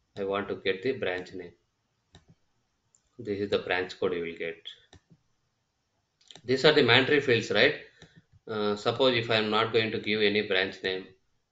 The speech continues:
if I try to submit, what will happen? Select branch. It is giving the alert. This is the expected behavior. Because this is mandatory field, if you are not selecting this branch, you won't get the branch code. And also see here, it is not displaying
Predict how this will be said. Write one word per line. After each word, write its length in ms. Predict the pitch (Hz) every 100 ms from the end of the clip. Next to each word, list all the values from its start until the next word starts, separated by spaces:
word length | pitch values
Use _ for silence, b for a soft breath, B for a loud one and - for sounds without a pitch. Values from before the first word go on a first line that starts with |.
| -
if 100 | -
I 100 | 101
try 200 | 107 110
to 120 | 117
submit, 380 | - 98 117 113
what 180 | 107 117
will 120 | 113
happen? 320 | 107 139 170
Select 480 | - 139 175 - 110
branch. 300 | 104 87 -
It 120 | 120 127
is 120 | 110
giving 340 | 123 127 143
the 80 | 123
alert. 280 | 98 95 85 - _
This 280 | 110 127 -
is 140 | 143
the 180 | 170 -
expected 480 | 110 - 156 165 151
behavior. 500 | 104 107 98 92 90 _ _ _ _ _ _ -
Because 280 | 127 175
this 160 | 127 131
is 120 | 170
mandatory 460 | 139 113 113 135 135
field, 340 | - 127 185 -
if 160 | 117
you 100 | 123
are 60 | 117
not 240 | 113 113
selecting 420 | 127 120 117 123
this 160 | 104 101
branch, 340 | - 113 156
you 120 | 165 156
won't 200 | 175 170
get 180 | 151 190
the 80 |
branch 320 | 208 123 123 - -
code. 220 | 95 85 - _ _ _ _ _ _ _ _ _ _ _ _ _ _ -
And 140 | 139 147
also 180 | 151 170
see 240 | - 175
here, 340 | 160 160 180 - -
it 120 | 139
is 180 | 143 131
not 280 | 123 139 131
displaying 640 | 120 135 131 143 131 -